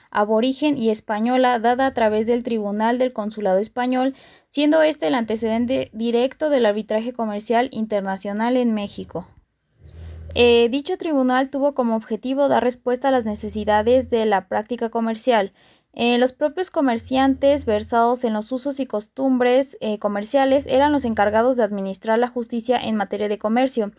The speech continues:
Sus resoluciones se dictaban mediante verdad sabida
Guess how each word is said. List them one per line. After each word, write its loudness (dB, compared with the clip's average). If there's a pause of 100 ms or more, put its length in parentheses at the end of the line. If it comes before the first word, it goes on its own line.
(320)
Sus 0
resoluciones 2
se 4
dictaban 0
mediante 0
verdad 2 (120)
sabida 0